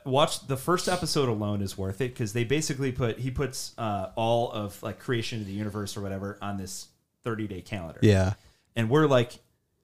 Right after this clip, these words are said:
Speaker 1: human creation or whatever, uh, human evolution, whatever you wanna call it,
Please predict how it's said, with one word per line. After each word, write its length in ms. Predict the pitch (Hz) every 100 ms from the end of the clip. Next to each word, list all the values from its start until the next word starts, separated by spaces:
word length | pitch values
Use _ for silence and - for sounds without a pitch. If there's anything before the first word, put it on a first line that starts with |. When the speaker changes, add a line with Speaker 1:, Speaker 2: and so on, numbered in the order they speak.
| _ -
Speaker 1:
human 300 | 156 185 160
creation 540 | 156 139 131 139 123
or 120 | 123
whatever, 480 | 120 117 110 104 -
uh, 300 | - 101 92 98 -
human 460 | 123 135 117 101 - _ _ _ 123
evolution, 460 | 120 113 113 -
whatever 120 | 110 107
you 80 |
wanna 160 | 104 98
call 180 | 110
it, 100 | 92